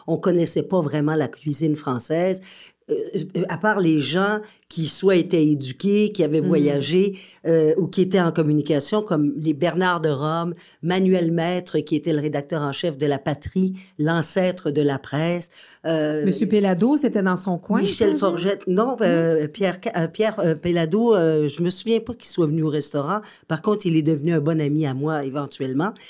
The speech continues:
Speaker 1: Mais enfin, bref, donc, il y avait beaucoup d'artistes,
Speaker 2: Mhm.
Speaker 1: euh, André Lachapelle, Robert
Speaker 2: Mhm.
Speaker 1: Gadois, Michel Forget, et cetera. Il y en avait, la famille Trudeau. Pierre Elliott Trudeau venait régulièrement manger au restaurant. Et je parlais avec ces gens-là parce que,
Speaker 2: Mhm.
Speaker 1: à partir de l'âge de quatorze ans, là, je servais,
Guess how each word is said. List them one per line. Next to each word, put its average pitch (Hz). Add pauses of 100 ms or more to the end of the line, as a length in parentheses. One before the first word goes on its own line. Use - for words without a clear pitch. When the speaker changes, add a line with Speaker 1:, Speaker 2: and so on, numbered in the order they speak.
(220)
Speaker 1:
Mais 170
enfin, 190
bref, 185 (340)
donc, 208
il 202
y -
avait 175
beaucoup 247
d'artistes, 196
Speaker 2:
Mhm. 170
Speaker 1:
euh, 156
André 170
Lachapelle, 185
Robert -
Speaker 2:
Mhm. 196
Speaker 1:
Gadois, 147
Michel 170
Forget, 151
et 143
cetera. 151
Il 165
y 165
en 165
avait, 165 (300)
la 180
famille 202
Trudeau. 170 (280)
Pierre 214
Elliott 196
Trudeau 190
venait 175
régulièrement 180
manger 151
au 160
restaurant. 143 (560)
Et 247
je -
parlais 190
avec 160
ces 156
gens-là 147
parce 165
que, 180
Speaker 2:
Mhm. 156 (160)
Speaker 1:
à 147
partir 196
de 202
l'âge 175
de 160
quatorze 147
ans, 220
là, 208
je 180
servais, 151